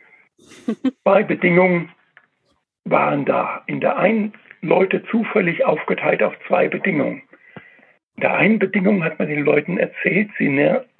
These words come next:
Speaker 2: sie nehmen jetzt an einer Seance teil.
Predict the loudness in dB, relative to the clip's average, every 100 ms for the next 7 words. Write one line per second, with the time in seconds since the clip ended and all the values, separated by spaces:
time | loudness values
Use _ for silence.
0 | -8 -4 -2 0 0 0 -2 -2 -2 -2
1 | -2 0 -2 -4 0 4 4 4 -2 -8
2 | -4 -2 -4